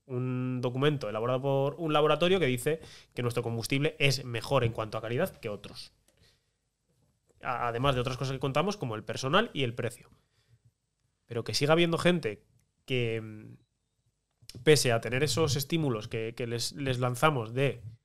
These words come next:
el combustible funciona de esta manera en España y, y os,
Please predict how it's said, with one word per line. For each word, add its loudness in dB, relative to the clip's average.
el -8
combustible -4
funciona -2
de 2
esta 0
manera 0
en 0
España -2
y, -2
y -8
os, -6